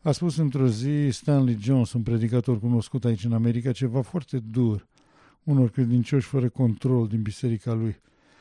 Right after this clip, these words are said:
A spus, Să știți că ori de câte ori mergeți la femei stricate, îl luați pe Hristos cu voi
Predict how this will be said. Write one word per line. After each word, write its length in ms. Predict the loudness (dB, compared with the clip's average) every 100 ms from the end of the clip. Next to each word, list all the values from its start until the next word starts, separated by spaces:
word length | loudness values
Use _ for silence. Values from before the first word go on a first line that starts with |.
| _ _
A 120 | -6
spus, 460 | -6 -4 -4 -4 -8 _ _
Să 200 | -6 -4
știți 420 | -2 -2 -4 -4
că 80 | -2
ori 240 | 2 2
de 100 | 0
câte 240 | -4 -2 2
ori 280 | 2 2 0
mergeți 840 | 0 0 0 -2 -6 -6 -8 -8
la 140 | -4 -4
femei 360 | -2 0 0
stricate, 760 | -2 -6 -8 -4 -2 -2 -4 -6 _ _ _ _ _
îl 200 | -2 2
luați 320 | 2 2 -2
pe 120 | -6
Hristos 720 | -4 -4 -6 -8 -4 -2 -4 -8
cu 160 | -4
voi 480 | -2 2 2 0